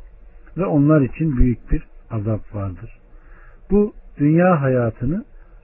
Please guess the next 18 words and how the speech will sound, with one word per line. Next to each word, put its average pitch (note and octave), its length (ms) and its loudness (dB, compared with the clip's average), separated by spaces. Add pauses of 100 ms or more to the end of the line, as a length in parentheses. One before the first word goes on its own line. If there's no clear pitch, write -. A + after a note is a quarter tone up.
(120)
ahirete C3+ 540 -2
tercih C3+ 440 -4
etmeleri A2 600 -4 (540)
ve D3 60 0
Allah'ın D3+ 500 0
da A#2+ 100 0
kafirler B2+ 680 0
topluluğunu A2 600 2
hidayete A#2+ 680 -4 (440)
eriştirmemesinden A#2+ 1080 -2
ötürü C#3 400 -10 (140)
böyledir. G2 520 -6 (720)
Onlar F#3+ 360 4 (240)
öyle G#3+ 260 6
kimselerdir C3 800 -2
ki F3 260 -8 (420)
Allah'ın D3+ 420 2
kalplerini, A#2+ 680 -4